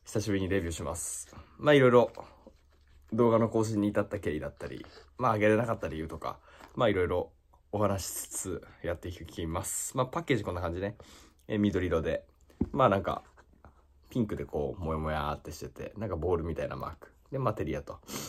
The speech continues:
書いてあるような感じです。なんか最初出た時なんかあんまかっこよくないなと思ってました、パッケージ。ね、イルマ使って、じゃあ吸っていきます。ね。タバコこんな感じです。まあ、白で。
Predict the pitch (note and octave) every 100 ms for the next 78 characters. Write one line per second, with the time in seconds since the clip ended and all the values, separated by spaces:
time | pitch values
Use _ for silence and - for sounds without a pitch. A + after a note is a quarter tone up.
0 | - - - - - E2+ D#2 D2+ D2 C#2
1 | D#2 C#2 D2+ D#2 - - - - - -
2 | _ _ _ - - - - - - -
3 | - - - - - - C#3+ F3 E3+ C#3+
4 | F#2+ D#2 E2+ E2+ F#2+ G#2+ - - A2+ F#2+
5 | D#2 C2+ C#2 C#2+ C#2+ C#2+ D2+ D2 - -
6 | A#1+ - - - - - - - - -
7 | - - - C2 C2+ - - _ - -
8 | - - E2+ - C#2+ D#2+ - - - -
9 | D#2+ D#2+ - D#2 C2+ C#2 D2+ - - -
10 | - - - - - - - - _ _
11 | - - - - _ - _ - - G#2+
12 | G#2+ - A2 G#2+ G#2+ G#2 G2+ G2+ - -
13 | - - C3+ C#3 - G2+ D2 C2+